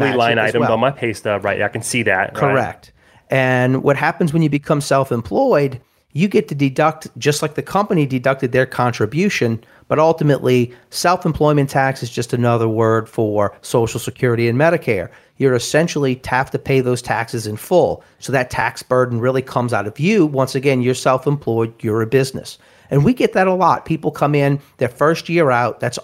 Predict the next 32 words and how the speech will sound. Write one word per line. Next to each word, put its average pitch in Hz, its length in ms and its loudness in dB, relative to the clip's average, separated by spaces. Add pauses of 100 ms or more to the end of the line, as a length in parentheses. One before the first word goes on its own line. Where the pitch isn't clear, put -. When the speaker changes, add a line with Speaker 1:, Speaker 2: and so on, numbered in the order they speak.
Speaker 1:
always 139 420 2
the - 80 -8
scariest 131 600 0
part. 139 380 2 (160)
And 120 80 -4
I 127 40 0
can 131 120 0
almost 143 280 0
guarantee 151 840 0 (140)
when 135 160 2
a 123 80 0
new 147 140 2
client 151 580 -2
comes 160 300 0
in, 123 260 2 (240)
first - 440 -2
time, 139 480 2 (340)
I 123 120 0
make 139 280 0
about 151 340 0
what 190 140 4
I 180 40 4
made 175 280 4
last 147 340 2
year, 143 160 4
but 131 140 2
I 120 60 2
transition 135 720 0
from 123 220 -2
a 110 60 -2
W 147 400 0
two 147 440 0